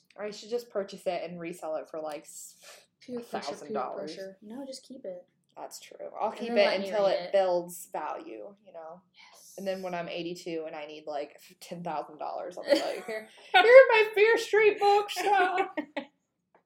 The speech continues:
Speaker 2: I need, like,
Speaker 1: please take
Speaker 2: ten thousand.
Speaker 1: them. I need, uh,
Speaker 2: <laughs>
Speaker 1: my dentures."
Speaker 2: That's hilarious. No, you,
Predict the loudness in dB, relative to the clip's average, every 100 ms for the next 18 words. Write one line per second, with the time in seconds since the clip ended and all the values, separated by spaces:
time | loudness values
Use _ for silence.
0 | -12 -10 -8 -4 2 6 6 6 2 4
1 | 4 4 -2 4 4 4 -2 -6 -4 -6
2 | -8 _ -14 -8 -4 -2 -4 -4 0 0
3 | -2 -8 -10 -6 -4 -4 -4 -6 -8 -6
4 | -4 -6 -8 -12 -20 -20 -20 _ _ -10
5 | -8 -8 -6 -6 -6 -10 -12 -16 -14 -12
6 | -8 -10